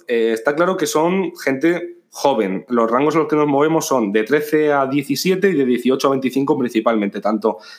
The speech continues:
esto, tanto en eSport Vodafone como en Vodafone You. Pero en el caso de eSport Vodafone es un público más masculino que femenino, aunque los datos son sorprendentes. O sea, nosotros pensaríamos en un momento dado que, eh, oye, va a ser casi todo chicos, porque a los chicos les gustan los videojuegos. Bueno, pues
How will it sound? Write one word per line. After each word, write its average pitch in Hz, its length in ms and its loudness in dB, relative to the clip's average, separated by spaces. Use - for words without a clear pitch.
esto, 147 220 -2
tanto 113 200 2
en 113 80 2
eSport 147 220 2
Vodafone 147 400 0
como 135 140 2
en 120 60 0
Vodafone 110 360 0
You. 98 200 -4
Pero 123 120 2
en 120 60 2
el 117 40 -2
caso 156 180 2
de 160 40 4
eSport 160 180 2
Vodafone 160 540 0
es 139 160 0
un 135 80 2
público 135 540 2
más 151 380 0
masculino 151 540 0
que 127 60 -6
femenino, 143 420 0
aunque 147 240 -2
los 117 160 0
datos 156 320 0
son 151 160 0
sorprendentes. 143 800 0
O 117 120 -2
sea, 104 280 -2
nosotros 131 320 0
pensaríamos 117 540 2
en 120 60 2
un 120 40 2
momento 113 220 2
dado 113 180 2
que, 110 220 2
eh, 107 540 4
oye, 110 280 2
va 120 40 4
a 113 40 0
ser 117 380 0
casi 113 200 -2
todo 117 200 2
chicos, 135 340 2
porque 110 140 0
a - 20 4
los 107 60 0
chicos 117 160 2
les - 20 2
gustan 113 140 2
los 110 60 4
videojuegos. 143 300 2
Bueno, 101 200 -4
pues - 260 -10